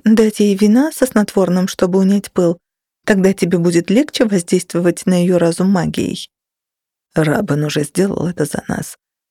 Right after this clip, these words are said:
с острой мукой в голосе ответил Литанде, когда наложил на неё чары любви. «А ты хотел бы иначе?» «Все боги санктуария смеются надо мной.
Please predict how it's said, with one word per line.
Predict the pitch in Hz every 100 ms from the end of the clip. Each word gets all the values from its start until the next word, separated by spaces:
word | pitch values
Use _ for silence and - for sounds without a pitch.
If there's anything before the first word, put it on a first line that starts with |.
| _
с | - 233
острой | 226 - 185
мукой | 180 196 190 180
в | -
голосе | 196 180 170 170
ответил | 160 170 - 170
Литанде, | 165 165 160 151 143 - 180 - _ _ _ _ _
когда | - 135 147 -
наложил | 143 - - - -
на | -
неё | - -
чары | - - - -
любви. | 175 175 - - 175 _ _ _ _ _ _ _ _
«А | 226
ты | 220 226
хотел | 226 - 214
бы | 196 214
иначе?» | 214 240 220 - - _ _ _ _ _ _ _ _ _ _
«Все | - - 156
боги | 156 156 151
санктуария | - 170 - 175 180 - -
смеются | 151 - 160 151 -
надо | 160 143 147
мной. | 156 - -